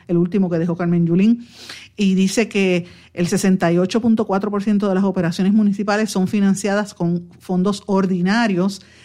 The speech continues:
dieciocho punto cinco por ciento con fondos federales y un trece punto uno con otros ingresos.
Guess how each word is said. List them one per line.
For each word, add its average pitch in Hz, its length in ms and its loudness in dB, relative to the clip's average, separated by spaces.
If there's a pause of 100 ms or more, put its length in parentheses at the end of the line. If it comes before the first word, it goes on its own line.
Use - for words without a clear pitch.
(120)
dieciocho 180 500 0
punto 214 260 0
cinco 214 440 0
por 190 200 -2
ciento 208 560 0 (280)
con 180 180 2
fondos 190 280 2
federales 202 600 2
y 196 100 2
un 190 100 4
trece 202 300 0
punto 208 300 2
uno 214 280 4
con 180 240 -2
otros 190 460 -4
ingresos. 139 800 -4